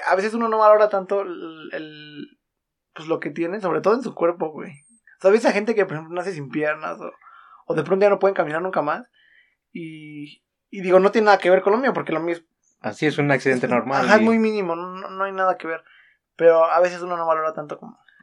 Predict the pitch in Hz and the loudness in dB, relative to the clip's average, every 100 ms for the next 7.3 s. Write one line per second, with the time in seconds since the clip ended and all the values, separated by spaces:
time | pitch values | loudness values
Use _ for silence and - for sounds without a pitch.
0 | - - 160 190 160 135 131 131 139 143 | -12 -6 6 8 8 6 8 8 8 6
1 | 139 127 120 117 117 113 117 120 123 123 | 0 -2 -2 -2 -2 0 2 4 2 2
2 | 113 107 160 170 156 156 151 147 139 135 | 0 0 -2 -4 -6 -8 -12 -12 -12 -12
3 | - - - 120 120 120 117 135 165 147 | -14 -18 -14 -6 -4 -4 2 4 4 2
4 | 117 104 117 - 113 113 107 - _ 151 | 2 2 -2 -2 -2 -2 -8 -14 _ 2
5 | 165 160 175 208 147 123 123 123 113 - | 2 4 2 2 0 -2 -4 0 2 2
6 | - 135 135 135 175 151 143 139 - - | 0 -2 0 0 2 2 0 -2 -8 -12
7 | - 135 - | -16 -18 -20